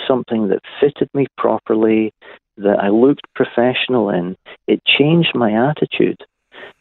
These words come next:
and allowed me to see myself, um, in a, in a different way,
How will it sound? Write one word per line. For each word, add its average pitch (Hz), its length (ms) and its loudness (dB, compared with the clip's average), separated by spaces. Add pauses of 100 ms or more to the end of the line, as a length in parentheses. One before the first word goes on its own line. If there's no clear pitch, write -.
(140)
and 107 500 0 (160)
allowed 127 400 2
me 117 200 0 (100)
to - 80 -4 (180)
see 135 200 4
myself, 110 600 0 (540)
um, 101 460 -2 (120)
in 107 100 -2
a, 107 40 2 (100)
in 107 100 -2
a 110 60 2
different 101 440 -2
way, 104 360 2